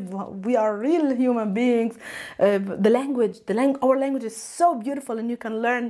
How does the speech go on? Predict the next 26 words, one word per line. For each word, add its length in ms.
It's 100
the 140
language 280
of 180
peace, 380
يعني, 320
سلام, 480
no? 260
So, 420
n-, 320
n-, 220
learning 420
the 100
language, 400
through 220
this, 220
I 140
could 240
change 340
a 60
lot 180
of 140
people's, 560
um, 640
prior, 640
uh, 40